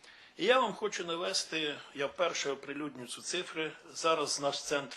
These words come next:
тестових технологій і моніторингу якості освіти аналізує ці матеріали, отримає їх, їх з областей. Я вам хочу показати,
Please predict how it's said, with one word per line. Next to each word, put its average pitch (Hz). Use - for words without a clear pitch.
тестових 131
технологій 131
і 127
моніторингу 123
якості 127
освіти 123
аналізує 147
ці -
матеріали, 160
отримає 160
їх, 135
їх 147
з 127
областей. 143
Я 220
вам 214
хочу 196
показати, 160